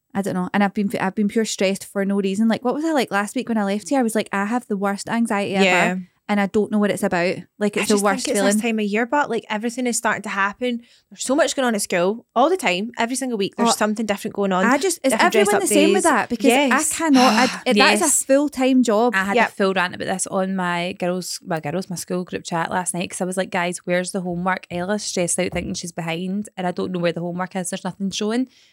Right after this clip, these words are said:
Speaker 3: And they were like, "If you go on the newsletter from that, it says that they're actually doing a product, a project-based homework for this week."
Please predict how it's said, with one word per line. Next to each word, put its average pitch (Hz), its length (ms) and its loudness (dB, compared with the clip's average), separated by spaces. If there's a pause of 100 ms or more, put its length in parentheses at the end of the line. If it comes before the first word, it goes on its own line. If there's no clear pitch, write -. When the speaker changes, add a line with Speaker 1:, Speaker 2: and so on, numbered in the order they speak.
(100)
Speaker 3:
And 220 100 0
they 214 60 2
were 214 60 0
like, 208 160 -2
"If - 100 -8
you 220 60 -4
go 254 140 0
on 262 200 2
the 220 80 0
newsletter 220 560 0
from 196 220 -6
that, 202 320 0
it 202 80 -2
says 214 260 0
that 202 120 -4
they're 196 100 0
actually 214 260 -4
doing 190 220 -4
a - 20 -8
product, 208 460 -6 (120)
a 190 120 -2 (320)
project-based 226 500 0
homework 196 420 -2
for 202 100 -8
this 202 180 -2
week." 202 180 -2